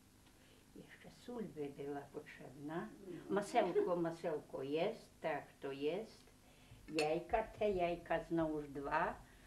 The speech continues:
Speaker 1: To później obrane, to później w Wielką Niedzielę rano po, po kościele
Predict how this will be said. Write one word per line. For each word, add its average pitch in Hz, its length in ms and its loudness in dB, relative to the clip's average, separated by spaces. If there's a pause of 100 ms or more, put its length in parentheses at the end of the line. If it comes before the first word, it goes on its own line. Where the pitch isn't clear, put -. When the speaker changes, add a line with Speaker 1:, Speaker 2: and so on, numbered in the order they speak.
(400)
Speaker 1:
To 240 400 8
później 175 540 0
obrane, 156 800 6 (540)
to 330 120 -4
później 208 460 -4
w - 40 -6
Wielką 160 500 0
Niedzielę 147 760 0 (140)
rano 147 500 0
po, - 200 -4 (160)
po - 80 -6
kościele 147 880 -2